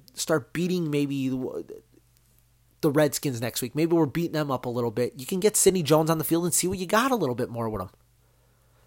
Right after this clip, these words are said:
I mean, hey, maybe if things go our way and Dallas loses next week, we win, and then we beat the Cowboys, the last game of the season doesn't count, and you could have Sidney Jones play against the Giants, and maybe you'll learn a little bit more what he's got. I mean, maybe it was a confidence issue, but I mean,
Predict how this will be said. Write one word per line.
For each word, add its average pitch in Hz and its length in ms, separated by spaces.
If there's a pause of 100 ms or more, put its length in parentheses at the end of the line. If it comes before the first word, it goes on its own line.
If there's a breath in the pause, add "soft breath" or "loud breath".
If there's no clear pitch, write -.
(420)
I 147 60
mean, 170 140
hey, 160 320
maybe 180 320
if - 60
things 196 220
go 165 200
our 165 120
way 170 320
and 120 160
Dallas 139 360
loses 147 280
next 147 240
week, 143 280
we 135 160
win, 139 280
and 120 120
then 117 40
we 113 120
beat 139 180
the - 80
Cowboys, 139 640
the - 100
last 131 280
game 143 140
of 131 40
the 131 60
season 127 320
doesn't 120 220
count, 165 240
and 143 80
you 131 60
could 151 160
have 165 160
Sidney 175 280
Jones 156 340 (380 loud breath)
play 247 220
against 220 260
the 143 60
Giants, 113 380
and 139 80
maybe 156 220
you'll 151 180
learn 143 220
a 143 40
little 147 200
bit 147 140
more 143 200
what 151 160
he's 185 140
got. 226 340 (2000)
I 160 80
mean, 170 140
maybe 220 260
it 262 80
was 294 160
a 285 60
confidence 127 560
issue, 104 260
but 127 160
I 156 60
mean, 165 320